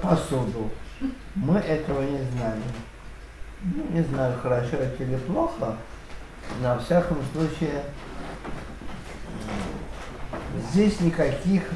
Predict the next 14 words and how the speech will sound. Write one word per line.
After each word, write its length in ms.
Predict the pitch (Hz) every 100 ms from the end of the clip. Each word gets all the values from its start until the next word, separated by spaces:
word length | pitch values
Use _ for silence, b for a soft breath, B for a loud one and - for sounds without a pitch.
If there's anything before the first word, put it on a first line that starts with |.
| -
таких 440 | 127 127 156 131
вот 240 | 135 131
наказаний, 720 | 131 123 131 123 165 202 170 135 - - - - - - 127 -
там, 260 | 123 95 95 98
вон 480 | 165 214 214 175 139
из 60 |
ш-, 280 | 127 - -
из 140 | 127 -
класса, 580 | 123 160 214 202 - 131
вон 340 | 135 139 127
из 60 | 123 -
школы, 520 | - 175 208 185 139 -
что-то 180 | 135 131 -
такое, 420 | 123 - 165 160